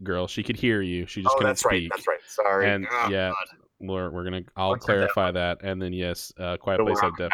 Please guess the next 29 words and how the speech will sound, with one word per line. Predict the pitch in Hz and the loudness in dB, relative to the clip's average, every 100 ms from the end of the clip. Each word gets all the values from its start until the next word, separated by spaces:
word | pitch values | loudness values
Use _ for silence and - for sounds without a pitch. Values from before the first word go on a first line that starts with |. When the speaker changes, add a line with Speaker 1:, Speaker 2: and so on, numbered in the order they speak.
| 92 | -2
Speaker 2:
I'll | 85 | -4
Speaker 1:
girl. | |
Speaker 2:
edit | 85 87 87 85 57 _ _ 73 - - - - 185 - 196 | -4 -6 -10 -14 -16 _ _ -2 0 -2 -6 -4 -2 0 0
it. | 269 - | -2 -2
Speaker 1:
Yeah. | 403 - - _ | -2 -2 -6 _
Speaker 2:
<laughs> | _ _ - | _ _ -6
I'll | |
just | 120 127 - - - - _ _ | 0 0 0 -6 -20 -20 _ _
Speaker 1:
Once | 117 120 | 0 4
Speaker 2:
do | 151 | 6
my | 160 | 8
Speaker 1:
again, | 160 147 | 8 6
send | - 160 | 4 6
all | 160 | 8
your | 160 | 8
hate | 165 170 | 6 6
mail | 190 | 4
to | 185 | 2
Jack | 202 196 254 | 6 8 8
Dot | 320 339 | 8 8
Malice, | 320 202 139 127 139 | 8 8 8 6 4
everybody. | 127 123 120 117 117 113 | 6 6 6 6 4 2
Jack | 110 151 180 | 6 6 8
Dot | 196 175 | 6 6
Malice | 170 170 170 | 6 6 4
loves | 143 147 139 | 4 2 2
your | 127 | 0
hate | 95 - | -2 -8
mail. | - - | -16 -16